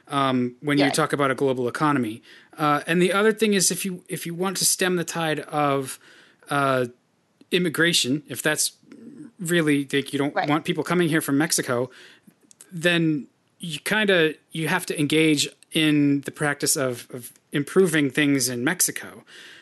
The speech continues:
Speaker 1: uh, so
Speaker 2: Right.
Speaker 1: that people don't wanna leave. And, like, that, none of this is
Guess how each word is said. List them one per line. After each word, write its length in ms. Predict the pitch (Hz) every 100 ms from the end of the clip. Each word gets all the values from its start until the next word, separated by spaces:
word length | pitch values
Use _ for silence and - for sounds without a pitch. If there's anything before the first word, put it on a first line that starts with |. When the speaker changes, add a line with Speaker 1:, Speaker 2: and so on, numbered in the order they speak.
| _
Speaker 1:
uh, 380 | 139 139 131 131 -
so 180 | - 170
Speaker 2:
Right. 160 | 285
Speaker 1:
that 80 | -
people 240 | 196 170
don't 200 | 151 156
wanna 180 | 156 135
leave. 280 | 143 170 139
And, 380 | 185 202 190 170
like, 160 | 170 170
that, 280 | 240 226
none 360 | 156 165 170 220
of 160 | 302 240
this 400 | 247 311 - - - - - - _
is 460 | - 202 196 175